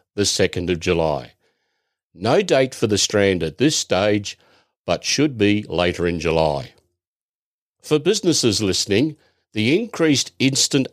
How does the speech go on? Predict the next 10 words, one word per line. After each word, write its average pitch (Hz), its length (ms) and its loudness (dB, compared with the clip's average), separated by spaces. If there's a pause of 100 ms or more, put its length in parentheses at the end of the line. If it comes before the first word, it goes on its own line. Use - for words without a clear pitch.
asset 110 420 0
write-off 104 720 0
has 107 200 0
been 110 240 0
extended 127 760 0
to 156 120 0
the 143 100 2
thirty-first 147 680 0
of 143 80 -2
December 92 640 0